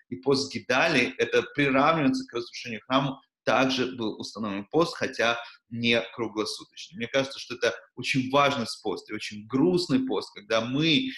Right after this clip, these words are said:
который нам показывает, что мы сами себе делаем весь этот геморрой, который мы делаем, потому что евреи не могут друг с другом уговориться, и это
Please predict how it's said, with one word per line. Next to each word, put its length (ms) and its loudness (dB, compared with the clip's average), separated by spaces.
который 220 4
нам 200 2
показывает, 480 2
что 180 0
мы 140 6
сами 500 4
себе 800 2
делаем 400 2
весь 240 2
этот 280 -2
геморрой, 380 4
который 320 -8
мы 180 -14
делаем, 180 -4
потому 200 -10
что 140 -18
евреи 340 4
не 120 6
могут 320 4
друг 240 4
с 40 -4
другом 320 4
уговориться, 560 2
и 60 2
это 140 -2